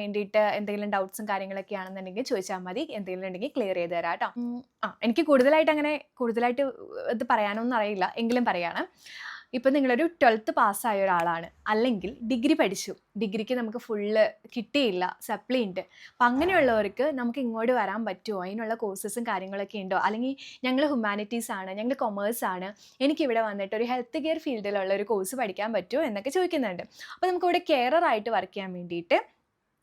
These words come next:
നമുക്കിവിടെ, ആം, എൽഡർലി കെയർ മാനേജ്മെന്റ്, സോഷ്യൽ കെയർ മാനേജ്മെന്റ്, ഹെൽത്ത് സയൻസ്, അങ്ങനെ പറഞ്ഞ് കുറേ കുറേ കോഴ്സുകൾ നമുക്കിവിടെ ഉണ്ട്. അതെല്ലാം വൺ ഇയർ ആണ്. ഇപ്പോൾ ഒരു പ്ലസ് ടു, ആ, യോഗ്യത വെച്ച് നമുക്ക് അപ്ലൈ ചെയ്യാൻ പറ്റുന്ന, അത് ഇവിടെ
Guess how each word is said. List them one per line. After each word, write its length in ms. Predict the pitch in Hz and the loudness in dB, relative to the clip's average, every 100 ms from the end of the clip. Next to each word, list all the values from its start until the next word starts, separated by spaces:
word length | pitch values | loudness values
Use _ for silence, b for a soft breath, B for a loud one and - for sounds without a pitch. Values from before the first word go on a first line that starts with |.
| - | -2
നമുക്കിവിടെ, 420 | 226 214 196 - 294 B B B - | -2 -2 -6 -2 -4 B B B -6
ആം, 300 | 190 190 185 185 - - | -2 -2 -2 -6 -8 -2
എൽഡർലി 360 | 233 214 240 285 | 0 2 2 2
കെയർ 160 | 285 214 196 | 2 2 0
മാനേജ്മെന്റ്, 600 | 180 180 185 190 180 190 190 | -4 -6 -6 -6 -2 -2 0
സോഷ്യൽ 280 | 247 240 302 | -2 0 0
കെയർ 160 | 254 208 196 | 2 2 0
മാനേജ്മെന്റ്, 720 | 180 180 185 190 185 185 190 208 | -4 -4 -6 -6 -6 0 0 2
ഹെൽത്ത് 260 | 226 220 277 | -4 -4 -4
സയൻസ്, 500 | 254 196 196 - 196 202 B B - | -2 -4 -6 -2 -2 -2 B B -2
അങ്ങനെ 200 | 262 302 | 0 2
പറഞ്ഞ് 200 | 262 196 226 | 0 -4 -4
കുറേ 160 | 240 240 269 277 | -2 0 0 -2
കുറേ 160 | 208 226 233 | -2 -2 -2
കോഴ്സുകൾ 400 | 196 190 202 202 | -2 -2 -4 -4
നമുക്കിവിടെ 380 | 214 190 208 190 185 | -4 -6 -4 -4 -4
ഉണ്ട്. 120 | 175 - | -6 -4
അതെല്ലാം 320 | 247 226 233 294 | -2 0 0 0
വൺ 120 | 208 190 | -2 -2
ഇയർ 120 | 208 190 | 0 0
ആണ്. 160 | 175 349 B B - | 0 -4 B B -6
ഇപ്പോൾ 140 | 254 320 | 0 2
ഒരു 80 | 339 - | 0 2
പ്ലസ് 220 | - 240 - | 2 2 2
ടു, 60 | 370 392 - - | 2 2 0 2
ആ, 20 | 226 214 226 | 4 4 6
യോഗ്യത 300 | 233 233 247 285 | 8 8 6 0
വെച്ച് 160 | 196 254 | 0 -4
നമുക്ക് 180 | 220 226 | 0 0
അപ്ലൈ 200 | - 208 214 | 2 0 0
ചെയ്യാൻ 180 | 233 196 | -2 -2
പറ്റുന്ന, 300 | 185 185 175 - | -4 -6 -8 -2
അത് 120 | 208 294 B B | 2 2 B B
ഇവിടെ 140 | 254 | 2